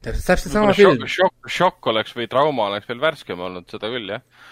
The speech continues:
Speaker 2: Aga mulle meeldis see, et filmi alguses mainiti kohe Põhja-Korea ära.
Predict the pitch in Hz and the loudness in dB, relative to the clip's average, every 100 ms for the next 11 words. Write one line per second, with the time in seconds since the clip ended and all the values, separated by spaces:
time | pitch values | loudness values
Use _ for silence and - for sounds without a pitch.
0 | - - 160 214 214 185 196 190 160 180 | -20 -2 2 4 2 0 2 2 2 0
1 | 165 165 139 135 135 143 131 127 147 139 | 2 2 0 -4 -2 -2 -4 -4 -2 -2
2 | - 151 127 104 107 117 107 90 90 | -4 -4 -4 -2 -2 0 0 0 -4